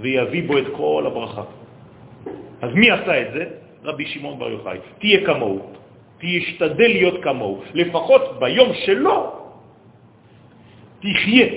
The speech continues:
את הקומה הזאת. אז לקחתי את השלוש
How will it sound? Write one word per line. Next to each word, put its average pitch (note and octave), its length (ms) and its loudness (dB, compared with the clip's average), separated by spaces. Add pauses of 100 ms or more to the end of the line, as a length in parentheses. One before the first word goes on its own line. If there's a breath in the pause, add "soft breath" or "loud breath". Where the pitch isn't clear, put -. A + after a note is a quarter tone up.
(180)
את F3 140 -8
הקומה E3 440 -2 (100)
הזאת. G2 240 -12 (1800 loud breath)
אז D#3 160 4
לקחתי A3 540 2
את G3 140 2
השלוש - 920 0